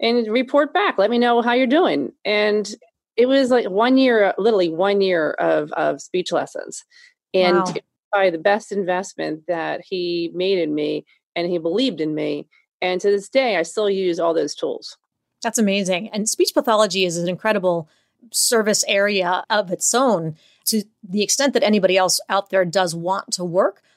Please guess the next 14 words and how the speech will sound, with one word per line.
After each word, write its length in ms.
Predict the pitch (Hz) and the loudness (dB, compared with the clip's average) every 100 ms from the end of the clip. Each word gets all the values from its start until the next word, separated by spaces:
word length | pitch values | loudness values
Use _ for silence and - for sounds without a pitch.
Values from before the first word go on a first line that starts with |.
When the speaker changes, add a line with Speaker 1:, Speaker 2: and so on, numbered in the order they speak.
| _ | _
Speaker 2:
on 260 | 202 208 208 | 0 0 4
their 140 | 180 | 2
articulation, 680 | 160 175 180 240 233 220 202 | 2 -4 2 4 4 2 0
to 120 | 185 | 0
work 200 | 185 185 | 0 0
on 100 | 180 | -2
their 100 | 175 | -2
speaking 340 | 160 233 226 208 | -2 -2 -2 -2
style, 360 | - 190 185 175 | 0 0 0 -2
to 140 | 185 | -4
work 220 | 180 175 | -2 -2
on 120 | 175 | -4
their 120 | 165 165 | -6 -8
clarity, 560 | - 208 196 196 190 | -4 0 0 0 -4